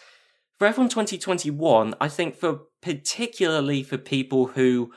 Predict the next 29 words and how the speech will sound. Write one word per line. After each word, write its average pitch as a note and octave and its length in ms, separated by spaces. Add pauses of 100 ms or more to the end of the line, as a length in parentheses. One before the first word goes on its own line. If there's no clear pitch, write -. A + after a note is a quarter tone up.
(420)
um, A#2+ 540
are C3 140
trying C#3+ 260
to B2 80
get C3 160
to C3 100
grips C3+ 400
with B2+ 300
running C3 240
without B2+ 360
A B2 180
B B2+ 160
S A#2 180
or A#2+ 80
traction C3 400
control, B2+ 520 (280)
I - 80
think G#3 180
the G#3 140
adaptive F3 420
triggers D3 480 (100)
should F#3+ 380
make F3+ 260
it - 260 (100)
easier, C#3+ 460
or - 180
certainly A3 520 (440)
more F#3+ 460
obvious, A#2+ 680